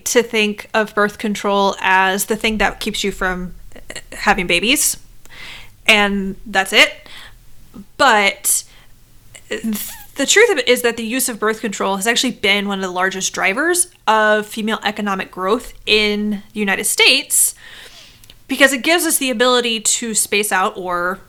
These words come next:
choose not to have children. Um, it allows women to finish school, to get jobs, to advance in the world. Um, and it's,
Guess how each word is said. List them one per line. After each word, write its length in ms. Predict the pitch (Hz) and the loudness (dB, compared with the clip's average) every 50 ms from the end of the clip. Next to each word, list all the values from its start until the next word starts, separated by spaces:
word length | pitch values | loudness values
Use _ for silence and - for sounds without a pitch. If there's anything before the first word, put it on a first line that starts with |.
| - - - - | -20 -20 -8 -4
choose 400 | - - - - 233 226 214 190 | -2 -2 -2 -2 -2 -2 -2 0
not 200 | 214 180 - - | -2 -2 -2 -4
to 60 | 202 | -6
have 240 | - - 185 180 180 | -4 -2 -2 -2 0
children. 680 | - - - 370 339 254 277 269 262 262 254 240 240 - - - - - - - | -2 0 2 2 2 2 2 2 2 2 2 -2 -4 -8 -14 -16 -18 -20 -18 -16
Um, 380 | - 180 180 185 175 185 180 165 | -16 -14 -10 -8 -6 -6 -6 -6
it 80 | - | -4
allows 580 | 214 214 208 208 202 208 208 202 196 196 - - | -2 0 4 4 4 4 4 2 0 -2 -2 -2
women 320 | 220 214 214 214 208 202 | -2 -2 -2 -2 -2 -2
to 120 | 202 - 196 | -4 -4 -6
finish 720 | - 214 202 190 190 190 - - - - - - - - - | -6 -4 -4 -2 -2 -2 -2 -2 -2 0 -2 -2 -4 -4 -2
school, 560 | - - - - 370 330 285 262 240 214 196 | -2 0 0 2 0 0 0 0 0 0 -2
to 100 | - - | -4 -4
get 220 | 190 196 - - | -2 -4 -4 -2
jobs, 800 | - 285 254 247 247 233 214 214 208 - - - - - - - | 0 2 4 4 4 2 0 -2 -4 -4 -4 -4 -2 -2 -2 -2
to 240 | - 233 226 208 - | -2 -4 -4 -2 0
advance 1040 | - 208 202 196 190 170 202 196 208 196 190 190 - - - - - - - - - - - _ | 0 0 0 -2 -2 -2 0 0 0 0 0 -2 0 0 2 2 0 -2 -4 -6 -12 -18 -8 _
in 640 | - 202 190 180 175 175 175 175 175 170 170 190 175 - - - - | -2 0 0 0 0 -2 -4 -6 -10 -10 -12 -12 -14 -14 -18 -12 -8
the 80 | - 214 | -6 -2
world. 400 | 403 - 202 190 208 262 - - - - - - - - - - - - - - - - - - - - - | 0 2 2 2 0 -2 -4 -10 -16 -18 -16 -14 -12 -10 -10 -10 -10 -10 -12 -14 -16 -18 -18 -16 -10 -2 2
Um, 400 | 220 220 202 202 190 196 196 185 - - | 2 4 4 4 2 2 -2 -4 -2 0
and 560 | 233 254 240 240 240 240 233 220 - - - - - - - - - - - - - - - - - - - - - - - - - | 2 4 4 4 4 2 0 -2 -2 -4 -4 -6 -12 -20 -20 -20 -20 -20 -18 -20 -20 -20 -20 -20 -20 -20 -18 -18 -18 -20 -20 -6 -2
it's, 220 | 254 254 - - | -2 0 0 0